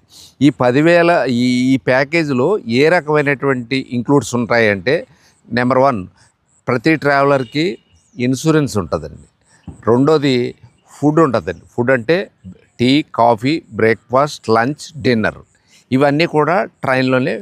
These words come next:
ఫెసిలిటేట్ చేస్తారు. ఏదైనా బయటికి వెళ్ళినప్పుడు అక్కడ ప-, అక్కడ ప్రొవైడ్ చేస్తూ ఉంటారన్నమాట. So, ఆ, మీకు ఫుడ్‌కి ప్రాబ్లం లేదు. అలాగే నెక్స్ట్ అకామిడేషన్, మీరు ఎక్కడైతే దిగారో, సపోజ్ మీరు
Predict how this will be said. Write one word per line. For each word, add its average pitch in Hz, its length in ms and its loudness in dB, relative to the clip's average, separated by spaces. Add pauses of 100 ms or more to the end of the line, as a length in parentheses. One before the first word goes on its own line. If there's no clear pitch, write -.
(140)
ఫెసిలిటేట్ 117 560 -2
చేస్తారు. 95 540 -2 (400)
ఏదైనా 156 320 4
బయటికి 151 380 0
వెళ్ళినప్పుడు 147 380 0
అక్కడ 208 380 0
ప-, 160 80 0
అక్కడ 131 360 2
ప్రొవైడ్ 113 460 -2
చేస్తూ 85 260 -10
ఉంటారన్నమాట. 76 560 -18 (460)
So, 190 200 2 (380)
ఆ, 131 60 2
మీకు 131 240 -2
ఫుడ్‌కి 139 520 -2
ప్రాబ్లం 120 460 0
లేదు. 90 240 -6
అలాగే 139 260 0
నెక్స్ట్ 135 320 -4 (100)
అకామిడేషన్, 127 680 0 (220)
మీరు 120 100 0
ఎక్కడైతే 131 520 0
దిగారో, 104 320 0
సపోజ్ 110 380 -2
మీరు 107 300 0